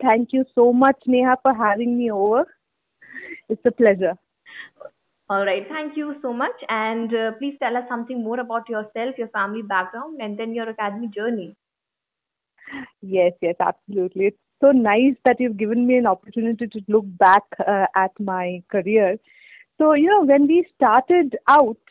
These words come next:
Speaker 1: uh, there was hardly anything called data science. We were calling it analytics. So fourteen years
Speaker 2: Okay.
Speaker 1: back, I have a master's in economics.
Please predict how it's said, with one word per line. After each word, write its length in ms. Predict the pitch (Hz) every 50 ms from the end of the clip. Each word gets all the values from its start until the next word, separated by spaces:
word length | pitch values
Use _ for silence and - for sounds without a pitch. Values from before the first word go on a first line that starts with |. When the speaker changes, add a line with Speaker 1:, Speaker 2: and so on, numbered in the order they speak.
| _ _ _ _ _ _ _
Speaker 1:
uh, 120 | - 233 233
there 120 | 208 277 302
was 100 | 339 320
hardly 380 | 285 247 262 262 247 320 349 302
anything 340 | 269 285 294 320 320 320 302
called 200 | 294 302 277 220
data 240 | 208 202 233 226 226
science. 320 | - 220 190 175 170 175 - _ -
We 60 | 240
were 140 | 233 269 262
calling 320 | - 247 233 233 240 254
it 100 | 254 -
analytics. 640 | 233 190 175 190 185 196 190 - 196 170 _ _ - _ _ _ _
So 100 | 262 220
fourteen 340 | _ 262 254 - 311 294 294
years 120 | 294 285 240
Speaker 2:
Okay. 80 | 202
Speaker 1:
back, 260 | 185 247 233 226 254 - - -
I 100 | 220 220
have 180 | 220 247 247
a 60 | 277
master's 540 | 269 240 226 208 208 214 _ _ 269 262 247 -
in 140 | 254 240
economics. 580 | 226 226 - 240 233 220 196 190 220 - _ _